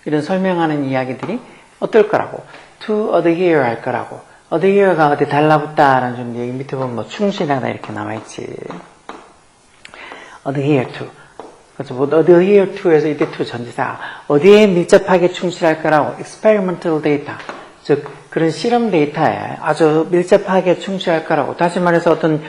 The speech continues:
과학적 연구가 관련되어 있는 거라면 당연히 뭔가 이 설명하는 이야기도 그런 실험 데이터랑 아주 밀접하게 관련되어 있을 거라고. 거기에 실험 데이터에 되게 아주 밀접하게 충실할 거라고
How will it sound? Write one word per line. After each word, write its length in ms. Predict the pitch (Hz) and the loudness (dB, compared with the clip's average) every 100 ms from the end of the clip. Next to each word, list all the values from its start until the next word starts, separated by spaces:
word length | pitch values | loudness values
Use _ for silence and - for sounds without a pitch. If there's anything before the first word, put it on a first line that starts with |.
| - - | -14 2
과학적 520 | 196 208 208 180 151 | 6 6 4 0 2
연구가 640 | 151 160 170 127 101 107 | 2 4 4 4 2 -2
관련되어 440 | - 170 175 160 156 | -2 2 2 4 4
있는 220 | 147 143 | 2 -2
거라면 600 | 139 135 160 226 - - _ _ _ _ _ _ _ _ _ - | 0 0 0 -4 -8 -20 _ _ _ _ _ _ _ _ _ -2
당연히 240 | 180 185 | 0 2
뭔가 320 | 175 175 175 175 | 2 2 4 2
이 80 | |
설명하는 560 | 165 208 202 196 180 160 | 2 2 2 2 2 2
이야기도 400 | 156 147 147 139 | 2 2 0 -2
그런 320 | - 143 139 | -2 -4 -4
실험 380 | 131 214 208 190 | -6 -2 0 2
데이터랑 480 | 143 - 147 113 120 | 0 2 0 -2 -4
아주 180 | 123 135 | -10 -6
밀접하게 580 | 151 151 160 147 - - - - - - - | -6 -6 -8 -8 -8 -10 -12 -18 -20 -14 0
관련되어 480 | 165 165 151 139 | 2 4 2 0
있을 260 | 139 135 143 | -2 -2 -2
거라고. 400 | 156 147 - - - - - - | 2 2 2 -6 -14 -20 -20 -2
거기에 220 | 170 156 | 2 2
실험 280 | 151 196 185 | 2 0 2
데이터에 440 | 160 147 151 131 | 2 2 0 0
되게 200 | 127 117 | 0 -4
아주 220 | 127 127 131 | -4 -4 -4
밀접하게 540 | 147 151 165 156 135 | -4 -4 -4 -4 -4
충실할 480 | - 180 - 151 143 | -6 -10 -6 -6 -4
거라고 580 | 151 147 - 202 - | 0 0 0 -4 -4